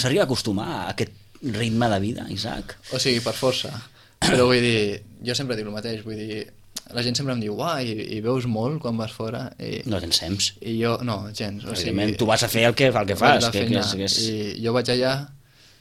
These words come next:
Speaker 2: sortim a entrenar una miqueta i després tot el dia a l'hotel,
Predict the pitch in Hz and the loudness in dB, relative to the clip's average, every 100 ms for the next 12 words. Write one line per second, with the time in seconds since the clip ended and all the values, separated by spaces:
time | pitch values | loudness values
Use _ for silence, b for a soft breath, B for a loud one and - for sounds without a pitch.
0 | b _ - - - 113 - 131 127 123 | b _ -20 -16 -12 -10 -2 0 2 2
1 | 120 117 113 117 120 117 117 117 120 127 | 0 0 -2 -4 -4 -4 -2 -4 -6 -8
2 | 143 139 - 117 107 - 117 - 131 107 | -8 -10 -10 -10 -10 -8 -8 -6 -6 -6
3 | 110 104 - 120 | -8 -10 -10 -10